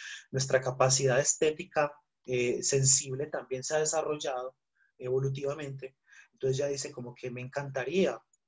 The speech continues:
saber qué se siente ser un pavo real para comprender cuáles son las decisiones que toma la hembra para elegir,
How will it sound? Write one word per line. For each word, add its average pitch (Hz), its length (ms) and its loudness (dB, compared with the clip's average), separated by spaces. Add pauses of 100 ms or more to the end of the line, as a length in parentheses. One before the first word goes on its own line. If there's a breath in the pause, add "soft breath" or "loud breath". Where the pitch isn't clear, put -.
saber 135 440 2
qué 147 160 -8
se 156 120 -2
siente 151 400 0
ser 147 380 2
un 151 240 -2
pavo 143 240 6
real 127 520 2 (300 loud breath)
para 147 220 8
comprender 135 840 4 (120)
cuáles 139 220 0
son 156 120 2
las 151 160 4
decisiones 131 580 2
que 147 100 -4
toma 143 240 6
la 139 220 6
hembra 147 440 4
para 123 180 6
elegir, 131 560 2